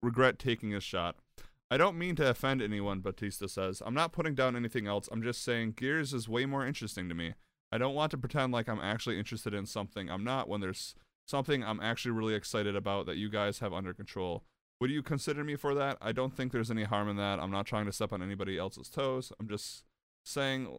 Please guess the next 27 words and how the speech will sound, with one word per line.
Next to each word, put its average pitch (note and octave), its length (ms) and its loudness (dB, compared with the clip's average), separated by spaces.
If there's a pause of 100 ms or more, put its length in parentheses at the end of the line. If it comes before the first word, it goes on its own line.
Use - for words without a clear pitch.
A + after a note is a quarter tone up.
(260)
uh, G#2 240 2
like, G#2 240 0
this A#2+ 160 0
is A2+ 140 -4
what G#2+ 140 4
I G#2 40 4
love, G#2+ 280 4
and F2+ 80 -2
I'm G2 80 -2
seriously G2 360 -2
passionate E2+ 400 -2
about E2 260 -2
this. - 440 -4
I F2+ 180 0
can G2 240 -4
do F2+ 180 -2
a F#2 60 -2
good G2 180 -6
job F2+ 240 -2
for F2+ 140 -6
you F2 100 -4
guys D#2+ 380 -4
on E2 160 -6
this." - 300 -8 (540)
I A#2 80 2
mean, B2 180 4
that C#3 220 8